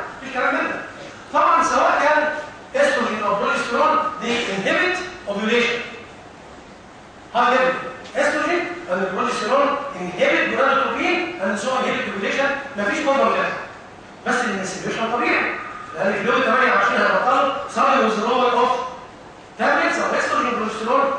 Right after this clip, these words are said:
كوز بليدنج عادي. اللوب ده منه اشكال واحجام وانواع، عينك ما تشوف الا النور، من سنه حاجه وثمانين لغايه دلوقتي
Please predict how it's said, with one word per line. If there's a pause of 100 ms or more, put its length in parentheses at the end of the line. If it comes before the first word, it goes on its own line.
(160)
كوز
بليدنج
عادي. (1600)
اللوب (300)
ده
منه
اشكال
واحجام
وانواع، (460)
عينك
ما
تشوف
الا
النور، (100)
من
سنه
حاجه
وثمانين
لغايه
دلوقتي